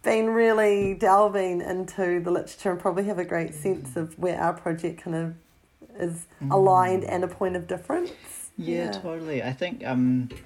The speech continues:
Speaker 2: I was actually just reading an article before, which was, like, a systematic review of pretty much the current,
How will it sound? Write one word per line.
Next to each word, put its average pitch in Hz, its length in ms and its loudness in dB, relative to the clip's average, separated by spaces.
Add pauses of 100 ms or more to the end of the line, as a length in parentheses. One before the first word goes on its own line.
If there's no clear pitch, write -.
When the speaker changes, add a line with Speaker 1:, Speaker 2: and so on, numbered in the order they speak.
(240)
Speaker 2:
I - 40 -2
was 120 80 0
actually 131 280 -2
just 120 260 -4
reading 110 500 -2
an 117 80 -4
article 113 380 -4
before, 117 340 -4
which - 160 -2
was, 120 140 -6
like, 113 180 -4
a 113 260 0
systematic 113 680 -4
review 127 500 0
of 113 320 -4 (440)
pretty 143 180 -2
much 131 260 0
the 117 80 -8
current, 110 540 -8